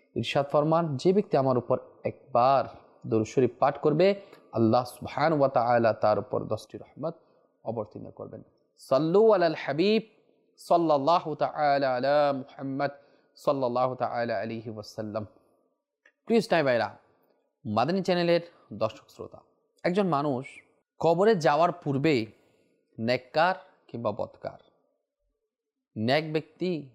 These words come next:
নাকি তিনি মন্দ ব্যক্তি, সেটার চিহ্নিত হয়ে যায়। সে সম্পর্কিত ঘটনা আমরা শ্রবণ করি এবং সরকার দু আলম আলাইহিস সালাতু ওয়াস সালাম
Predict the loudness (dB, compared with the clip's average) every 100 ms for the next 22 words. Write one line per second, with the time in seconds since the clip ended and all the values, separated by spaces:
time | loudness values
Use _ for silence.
0 | _ -10 -10 -10 -10 -8 -6 -6 -4 -2
1 | -4 -4 -10 -10 _ _ _ _ _ _
2 | _ _ _ _ _ _ -6 0 2 2
3 | 0 -6 _ _ _ _ _ _ _ _
4 | _ _ -4 0 2 2 4 2 2 -2
5 | -6 _ _ _ _ _ _ -6 -4 -2
6 | -4 -6 -8 -8 -8 -6 -6 -6 -8 -10
7 | -8 -6 -6 -8 -8 -8 -8 -2 0 0
8 | -2 -2 -2 -4 -6 -6 -4 -2 -2 -8
9 | -8 -6